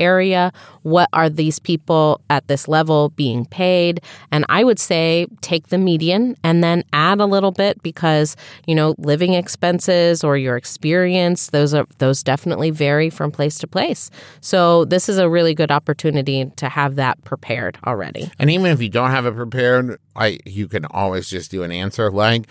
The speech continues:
Speaker 2: "Well, you know, as long as it's competitive for, you know, uh, comparable or whatever you wanna say, competitive or comparable, whatever, to, you know,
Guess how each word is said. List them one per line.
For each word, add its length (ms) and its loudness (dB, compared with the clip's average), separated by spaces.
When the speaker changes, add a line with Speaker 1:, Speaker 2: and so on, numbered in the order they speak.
Speaker 2:
"Well, 140 2
you 60 4
know, 120 4
as 140 0
long 140 2
as 100 0
it's 140 -2
competitive 640 0
for, 640 0
you 100 -2
know, 320 -4
uh, 340 0
comparable 580 0
or 140 0
whatever 280 -2
you 80 -4
wanna 140 -6
say, 240 -6
competitive 480 -8
or 140 -8
comparable, 520 -6
whatever, 360 -4
to, 640 0
you 140 -2
know, 280 -4